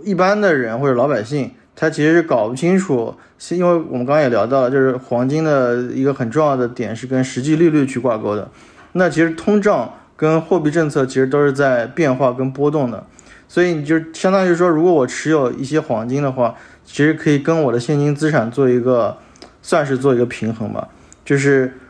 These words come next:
就看我的这个平衡是有多大。如果说我，我现在的这个，呃，通胀是比较高的，那导致我的实际利率其实可能是比较低或者是为负的，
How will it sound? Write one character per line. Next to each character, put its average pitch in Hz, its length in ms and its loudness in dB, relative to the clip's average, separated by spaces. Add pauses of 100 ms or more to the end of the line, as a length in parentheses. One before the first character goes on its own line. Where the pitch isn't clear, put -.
(200)
就 139 80 -2
看 147 240 0
我 123 100 2
的 120 80 0
这 131 80 0
个 135 100 2
平 135 200 -4
衡 135 120 2
是 139 80 0
有 127 80 2
多 127 160 0
大。 131 200 2
如 127 180 -2
果 151 140 2
说 139 200 0
我， 123 260 -2
我 120 80 -2
现 151 200 -2
在 147 160 2
的 123 140 0
这 127 180 0
个， 107 300 -2 (460)
呃， - 160 -4
通 147 220 -4
胀 139 240 0
是 123 100 -8
比 123 80 -4
较 123 140 2
高 135 260 0
的， 120 260 0 (240)
那 127 80 -8
导 113 220 0
致 135 100 -2
我 131 120 2
的 117 80 -2
实 - 180 -10
际 147 160 0
利 156 140 4
率 160 260 2 (320)
其 - 160 -2
实 131 220 2
可 131 160 -4
能 117 120 -4
是 127 80 -6
比 123 160 -10
较 127 200 2
低 127 180 -4
或 135 100 0
者 123 80 2
是 131 80 -2
为 127 140 2
负 135 240 -2
的， 120 160 -2